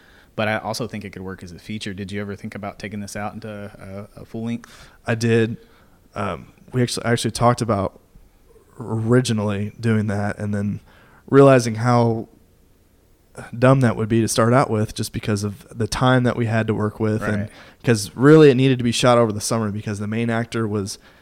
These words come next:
Speaker 2: he was going over to Europe. Um, it was before December because he wasn't even there for, I don't think he was there for that shoot. Um, but he was going to Europe pretty quick, so
Speaker 1: Oh,
Speaker 2: it
Speaker 1: really?
Speaker 2: had, we had a pretty strict deadline for when it needed to be
Speaker 1: Is he
Speaker 2: done.
Speaker 1: fighting over there, or did he move?
Speaker 2: No, he just, he,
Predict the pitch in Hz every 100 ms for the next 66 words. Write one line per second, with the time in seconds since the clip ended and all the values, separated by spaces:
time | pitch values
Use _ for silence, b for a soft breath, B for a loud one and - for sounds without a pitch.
0 | b b - 139 147 131 120 117 107 110
1 | 101 104 110 95 65 - - _ _ -
2 | 104 95 82 107 _ _ _ _ _ _
3 | _ _ _ _ _ _ - 131 113 107
4 | 110 151 143 - 123 104 101 107 113 123
5 | 131 127 117 110 104 107 110 - - 92
6 | 120 107 101 101 98 95 98 92 - -
7 | - 104 - b b b b - 71 80
8 | 110 143 175 139 120 107 117 - - -
9 | 113 - - 104 107 123 127 120 127 165
10 | 165 104 - - 139 110 - 143 120 123
11 | 113 107 107 120 113 101 110 110 110 101
12 | 101 107 104 107 110 131 139 135 131 107
13 | 101 101 113 143 131 147 143 - 139 139
14 | 127